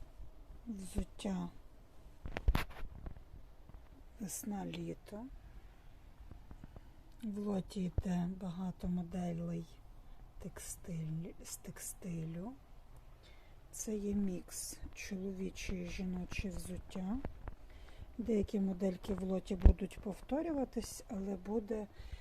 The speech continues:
відповідно, інша, а, інший розмір, тобто, е, розмірна сітка.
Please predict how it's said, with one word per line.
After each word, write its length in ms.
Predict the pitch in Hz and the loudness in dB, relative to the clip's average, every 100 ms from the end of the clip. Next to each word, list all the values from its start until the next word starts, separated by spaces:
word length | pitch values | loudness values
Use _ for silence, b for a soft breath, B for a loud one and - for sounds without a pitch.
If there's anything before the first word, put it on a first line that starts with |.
| B - | B -6
відповідно, 760 | 190 - 196 175 214 208 196 | -6 -6 -6 -2 -4 -2 0
інша, 600 | 185 196 202 - 220 208 - - - - - - | 2 0 -2 -4 -2 -4 -4 -12 -16 -16 -14 -10
а, 40 | 185 185 | -6 -4
інший 440 | 240 208 - - 202 | -2 -2 -2 0 0
розмір, 460 | 170 165 156 165 160 | 2 0 0 -2 -2
тобто, 360 | - 196 - 208 | -6 -8 -6 0
е, 1000 | - - - - - - - - 202 185 | 0 0 -10 -10 -10 -12 -12 -6 -2 -2
розмірна 680 | 185 180 185 208 214 202 | -2 -2 0 0 0 0
сітка. 840 | 190 - - 180 156 - - - 160 | -2 -6 -6 -2 -2 -2 -8 -8 -8